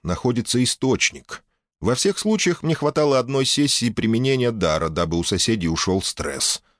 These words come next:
А я сам становился чуточку сильнее.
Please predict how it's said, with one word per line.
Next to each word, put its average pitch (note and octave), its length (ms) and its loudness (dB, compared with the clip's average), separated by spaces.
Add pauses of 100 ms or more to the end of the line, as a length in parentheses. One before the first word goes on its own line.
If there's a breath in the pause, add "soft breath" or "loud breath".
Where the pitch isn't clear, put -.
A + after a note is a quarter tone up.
(160)
А - 120 -10
я E2+ 140 0
сам B2+ 280 2
становился G#2 500 0
чуточку - 440 -2
сильнее. - 760 -2